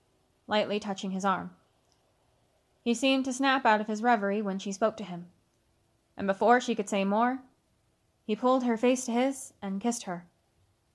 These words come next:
Thank you so much for listening.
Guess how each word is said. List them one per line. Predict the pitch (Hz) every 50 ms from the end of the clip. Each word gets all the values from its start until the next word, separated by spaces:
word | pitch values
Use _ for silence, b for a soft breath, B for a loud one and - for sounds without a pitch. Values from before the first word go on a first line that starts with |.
| _ _ _ _ _ _ _ _ - - - - _ _ _ _ _ _ _ _ _ _ _ _ _ _ _ _ _ _ _ _ _ _ _ _ _ _ _ _ _ _ _ _ _ _ _ _ _ _ _ _ _ -
Thank | 247 247 247 254
you | 277 277
so | 277 - 247 226 226
much | 220 196 214 214 -
for | - 214
listening. | 185 175 - - 170 160